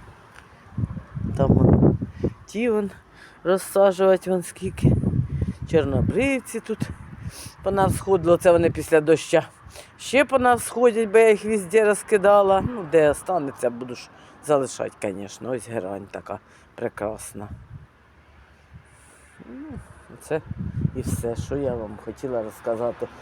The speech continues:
Холодно оділася вон во всі ті, і, і хо-, он, яка ця розрослася. А та щось зовсім одна сторона зовсім, е, маленька. Ну, а це ось який роз-, розрісся кущара.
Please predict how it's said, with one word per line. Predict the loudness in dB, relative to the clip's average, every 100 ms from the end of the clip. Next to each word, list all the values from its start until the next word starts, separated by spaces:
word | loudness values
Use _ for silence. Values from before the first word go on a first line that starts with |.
| -20 -2
Холодно | 4 6 6 4 2
оділася | 2 4 4 4 4 4
вон | 4 2 -4 -12 2
во | 2
всі | 2 2 6 6 4
ті, | 0 -2 -4 -14 -8
і, | -8 -6 -6
і |
хо-, | 0 0 2
он, | 0 -2 -2
яка | -4 0 0
ця | 0 0 0
розрослася. | -4 -6 -6 -6 -2 -2 0 -4 -4 -6 0
А | 2
та | 4 2
щось | 2 -2
зовсім | 0 0 0 -4 -2
одна | -2 0 0 -2 -4 -12 -16 -14
сторона | -2 2 4 2 0 0 -2 -6
зовсім, | -4 -4 -4 -8 -8 -8
е, | -12 -8
маленька. | -4 -2 -4 -6 -10 -8 -6
Ну, | -8 -10 _ _ -16 -14 -16 -18 -8 -2
а | -2
це | 2 4
ось | 4 0 -4
який | -4 -4 -4
роз-, | -2 -2 -4 0
розрісся | 0 0 -6 -12 -6 -6
кущара. | -6 -10 -6 -4 -2 -4